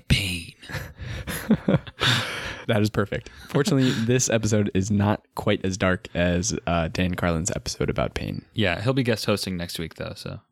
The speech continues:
Speaker 1: so make
Speaker 2: Oh.
Speaker 1: sure you tune into that one.
Speaker 2: I cannot wait for that.
Speaker 1: <laughs>
Speaker 2: Uh, Jerry Seinfeld, hopefully the week after that,
Speaker 1: <laughs> Oh
Speaker 2: right?
Speaker 1: my God. What's the deal with the brain? Okay, so
Speaker 2: <laughs>
Speaker 1: seriously, though, what's the deal with the brain? What is this episode gonna be about?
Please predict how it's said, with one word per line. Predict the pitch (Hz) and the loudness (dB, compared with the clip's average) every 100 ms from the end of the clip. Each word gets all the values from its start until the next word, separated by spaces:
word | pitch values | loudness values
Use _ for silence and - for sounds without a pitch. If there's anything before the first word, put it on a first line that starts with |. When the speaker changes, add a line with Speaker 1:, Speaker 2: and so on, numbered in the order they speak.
| _ _ _ - | _ _ _ -12
Speaker 1:
so | - | 0
make | 92 | 2
Speaker 2:
Oh. | |
Speaker 1:
sure | 107 | 2
you | 98 | 0
tune | 104 | -2
into | 87 78 | -4 -4
that | 76 | -6
one. | 92 - _ - | -10 -12 _ -20
Speaker 2:
I | _ - | _ -2
cannot | 98 85 | 2 2
wait | - - | 2 -2
for | |
that. | - - - - | -6 -6 -12 -6
Speaker 1:
<laughs> | 143 170 - - - | -6 -6 -10 -6 0
Speaker 2:
Uh, | 92 80 - 117 | 2 2 -2 -4
Jerry | - 117 | -2 0
Seinfeld, | 117 110 113 107 | 0 0 0 2
hopefully | 110 - 104 | 0 0 0
the | 104 | 2
week | 113 101 | 2 2
after | 104 113 | 2 2
that, | 113 110 | 2 2
Speaker 1:
<laughs> | |
Oh | |
Speaker 2:
right? | 107 | 4
Speaker 1:
my | 117 - - - | 2 -2 -12 -8
God. | 104 _ _ - - 123 - | -8 _ _ -10 -6 -8 0
What's | 196 - | 0 2
the | 139 | 0
deal | 135 165 | 2 2
with | 170 | 2
the | 139 | 0
brain? | 156 160 - | 0 0 0
Okay, | 123 104 | 2 2
so | - 127 110 - - | 4 2 2 -4 -18
Speaker 2:
<laughs> | - | -12
Speaker 1:
seriously, | - 160 135 104 | 0 2 4 4
though, | 98 | 4
what's | 120 | 2
the | - | 2
deal | 123 113 | 2 2
with | |
the | - | 2
brain? | 101 87 - | 0 2 2
What | 95 101 - 107 | 0 0 0 2
is | 101 95 92 - | 2 2 -2 -2
this | 95 - - _ _ _ _ - | -2 -2 -8 _ _ _ _ -4
episode | 107 90 95 | -2 0 0
gonna | 92 | 0
be | 87 | -2
about? | 82 78 | 0 -2